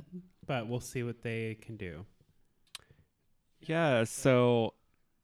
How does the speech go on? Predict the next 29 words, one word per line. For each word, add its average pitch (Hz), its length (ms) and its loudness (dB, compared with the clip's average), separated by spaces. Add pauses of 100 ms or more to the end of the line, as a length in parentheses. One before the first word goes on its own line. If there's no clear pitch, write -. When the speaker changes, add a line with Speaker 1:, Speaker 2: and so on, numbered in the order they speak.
(240)
Speaker 2:
I'm 135 200 2
kind 175 200 2
of 180 80 2
on 196 100 4
the 202 80 2
same 175 300 4
page 175 260 0
as 175 120 -6
Jamal. 139 440 4
However, 127 540 2
I 113 100 4
will 139 220 2
say 113 540 4
that 107 480 4
I 117 100 2
thought 160 220 2
her 175 340 6
u-, 151 160 2 (280)
look 131 280 4
was 117 160 0
very 113 320 2
unique 110 640 0
and 107 540 2 (440)
reminded 113 400 0
me 135 200 4
of, 107 220 2
like, 104 320 2
a, 98 500 0 (320)
like, 98 400 -2